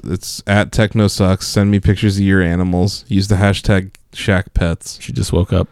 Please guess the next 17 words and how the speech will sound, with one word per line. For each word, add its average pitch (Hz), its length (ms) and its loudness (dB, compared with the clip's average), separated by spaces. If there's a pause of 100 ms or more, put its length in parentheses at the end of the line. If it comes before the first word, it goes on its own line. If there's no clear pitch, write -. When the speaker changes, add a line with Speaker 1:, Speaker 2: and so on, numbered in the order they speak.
(260)
Speaker 1:
Uh, 80 300 -4
all 113 180 2
complaints, 113 640 2
tweet 107 320 4
at 98 260 0
Greg 98 260 0
Burke. 92 240 2
She 120 140 0
knew 113 140 4
we 82 80 -2
were, - 200 -8
we 98 140 -4
were 76 80 -4
talking 85 380 -4
about 71 260 -6
her. 82 220 -4
Speaker 2:
Yeah, 98 300 4